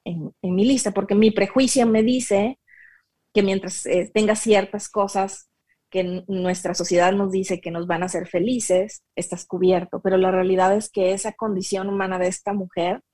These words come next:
es exactamente la misma que la de una chica que conocí ahora en este último viaje de, de trasfondo musulmán, ahora creyente, y cuando le preguntaba a esta chica, un-, mamá joven, cuál era su experiencia y por qué había decidido dejar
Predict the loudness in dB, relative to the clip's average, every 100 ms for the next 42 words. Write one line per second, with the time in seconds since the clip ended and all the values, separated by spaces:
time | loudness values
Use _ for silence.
0 | _ _ _ _ -8 -6 -2 -2 0 -2
1 | 0 2 2 2 2 2 2 0 0 0
2 | 0 -2 -2 -2 -2 -2 -6 -10 _ -4
3 | -2 -2 0 4 4 4 2 0 -4 -6
4 | -8 -6 -8 -4 -2 -2 -4 -10 -10 _
5 | _ _ -14 -4 -4 -2 -4 -8 -10 -8
6 | -8 -4 -2 0 0 0 -2 -6 -4 -2
7 | 0 0 0 -4 -6 -2 0 0 -2 -4
8 | -2 -4 -4 -4 -6 -12 _ _ _ -8
9 | -4 -2 0 0 0 0 -2 -2 0 0
10 | -2 -8 -10 -12 -10 -8 -6 -8 -12 -10
11 | -6 -2 -2 -2 -4 -4 -6 -10 _ _
12 | _ _ 2 4 2 -2 -12 -8 -6 -4
13 | -6 -8 -6 -6 0 2 2 0 -2 -6
14 | -4 -2 -2 -4 -6 -6